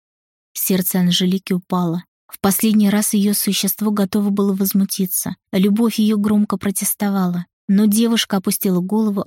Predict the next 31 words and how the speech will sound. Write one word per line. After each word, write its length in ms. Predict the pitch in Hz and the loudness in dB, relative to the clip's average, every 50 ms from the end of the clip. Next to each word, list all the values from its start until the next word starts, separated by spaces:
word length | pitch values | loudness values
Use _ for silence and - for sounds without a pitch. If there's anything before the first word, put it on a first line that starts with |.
| - | -2
она 240 | - 185 185 190 190 | 0 0 2 2 0
окончательно 560 | 190 - 190 180 175 - 185 180 - 185 180 | 0 0 0 -2 0 0 -2 -4 -2 -2 -2
смирилась. 680 | - - - 185 180 175 170 175 170 170 - - - - _ _ _ _ _ _ _ _ _ _ _ _ _ - | -2 -2 -2 -2 -2 -4 -4 -6 -8 -6 -6 -8 -8 -10 _ _ _ _ _ _ _ _ _ _ _ _ _ -2
«Я 240 | - 196 190 214 208 | 0 2 2 2 2
обещаю 360 | 202 208 202 - - 220 220 | 2 2 2 2 2 2 4
ничего 360 | 214 214 208 - - 208 208 | 4 2 2 0 -2 0 2
не 180 | 202 196 196 190 | 2 2 2 2
делать, 460 | 185 185 180 175 170 170 - - - _ | 0 0 0 -2 -2 -4 -6 -10 -10 _
чтобы 380 | - - - 196 185 185 196 | -6 -4 -2 0 0 0 2
увидеться 420 | 190 196 208 202 214 202 - - 196 | 0 0 0 0 -2 -2 -2 -4 -4
с 140 | - - - | -4 -2 0
ним 200 | 202 226 240 - _ | 0 0 0 -2 _
и 60 | 208 | -4
чтобы 320 | 185 - - 220 190 185 196 | -4 -2 -2 -2 0 2 2
он 100 | 190 190 | 2 2
женился 500 | 190 190 180 180 180 185 - - - 175 | 2 2 2 2 0 0 -2 -4 -4 -4
на 120 | 175 175 | -4 -2
мне». 240 | 175 180 190 190 190 _ _ _ _ _ _ _ | 0 0 -2 -2 -4 _ _ _ _ _ _ _
И 60 | - | -4
благодарная 640 | 180 180 190 185 196 190 185 196 202 196 202 190 185 | -2 -2 0 0 0 0 2 2 2 2 2 2 2
дочери 340 | 190 190 202 196 - 190 190 | 2 2 0 -2 -2 -2 -2
за 160 | 180 185 175 | -2 -2 -2
послушание, 680 | - 185 - - - 196 - - - 220 226 220 214 196 | -2 -4 -6 -4 -4 -4 -2 -2 0 2 2 2 2 2
глубоко 420 | 190 196 190 185 196 196 - 214 | 2 2 2 2 0 0 0 -2
взволнованная, 720 | 202 196 196 202 190 190 190 202 214 233 226 226 208 202 202 | 0 0 0 0 0 2 2 2 2 2 2 2 2 2 2
Гюбертина 580 | 190 196 190 185 196 202 - 233 214 214 214 | 2 2 0 0 -2 -2 0 2 2 2 2
горестно 500 | 214 202 226 233 233 233 - - 220 214 | 2 2 2 0 0 0 0 0 0 0
сжала 320 | 208 196 - 214 202 190 180 | 0 0 0 0 0 2 2
ее 280 | 170 170 175 175 170 | 0 2 0 0 0
в 40 | 175 | 0
объятиях. 680 | 165 165 - - 185 175 175 - - 180 175 - - | -2 -2 -4 -2 -2 -2 -2 -4 -6 -8 -8 -10 -14